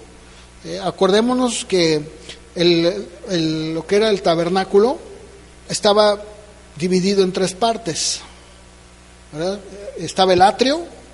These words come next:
el patio, estaba el lugar santo y el lugar santísimo.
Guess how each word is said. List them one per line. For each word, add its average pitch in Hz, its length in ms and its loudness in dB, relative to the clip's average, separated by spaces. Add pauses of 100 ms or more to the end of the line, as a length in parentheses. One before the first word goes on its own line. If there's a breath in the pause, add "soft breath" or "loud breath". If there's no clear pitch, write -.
(320)
el - 120 -20
patio, 233 440 -2 (440)
estaba 185 260 -2
el 170 40 0
lugar 165 220 0
santo 202 480 -4 (100)
y 165 80 -2
el 160 60 -2
lugar 156 200 0
santísimo. 180 640 -4